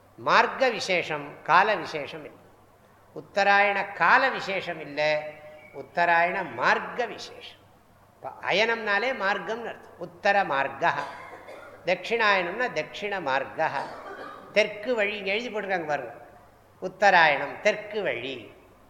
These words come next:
வடக்கு வழி அப்படின்னு எழுதி போட்டிருக்கோம். முதல்ல தமிழ்ல போட்டிருக்கோம், பிராக்கெட்ல சம்ஸ்கிருதத்துல போட்டிருக்கோம்.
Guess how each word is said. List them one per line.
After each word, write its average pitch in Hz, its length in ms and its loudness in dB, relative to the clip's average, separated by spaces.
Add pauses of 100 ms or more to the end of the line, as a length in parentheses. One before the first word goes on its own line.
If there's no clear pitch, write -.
(140)
வடக்கு 214 500 2
வழி 131 580 -4
அப்படின்னு 180 180 -12
எழுதி 175 240 -4
போட்டிருக்கோம். 151 420 -8 (420)
முதல்ல 190 320 0 (140)
தமிழ்ல 208 320 2
போட்டிருக்கோம், 175 540 -6
பிராக்கெட்ல 208 540 0
சம்ஸ்கிருதத்துல 156 580 -8
போட்டிருக்கோம். - 440 -14